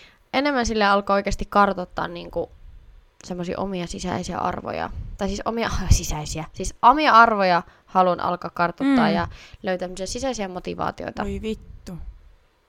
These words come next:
Speaker 1: Mitä tehdä? <laughs> Sä vaan tolle-
Speaker 2: Vitun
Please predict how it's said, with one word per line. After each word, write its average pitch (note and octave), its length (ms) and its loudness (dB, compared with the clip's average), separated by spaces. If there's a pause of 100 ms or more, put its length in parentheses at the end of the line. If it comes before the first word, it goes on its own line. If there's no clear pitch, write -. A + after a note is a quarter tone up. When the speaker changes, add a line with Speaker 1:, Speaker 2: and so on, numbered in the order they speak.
Speaker 1:
Mitä E3+ 200 -2
tehdä? E3 340 -2 (1200)
<laughs> - 80 12 (4000)
Sä D4+ 140 12
vaan D#4+ 180 12
tolle- D#4 220 8
Speaker 2:
Vitun F4+ 520 10